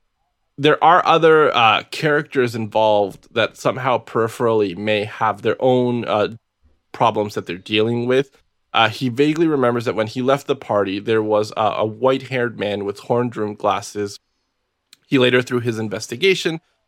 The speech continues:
finds out that an actor friend of his also went with him that night,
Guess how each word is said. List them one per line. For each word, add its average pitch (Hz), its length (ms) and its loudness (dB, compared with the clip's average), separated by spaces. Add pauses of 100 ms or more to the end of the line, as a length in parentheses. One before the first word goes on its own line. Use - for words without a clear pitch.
(200)
finds 120 280 2
out 110 340 2
that 107 380 0
an 123 200 -2
actor 147 420 2
friend 127 380 2
of 110 100 -4
his 104 320 -4 (100)
also 123 380 0
went 104 380 -6
with 107 160 -4
him 98 260 -4 (240)
that 104 260 0
night, 151 400 2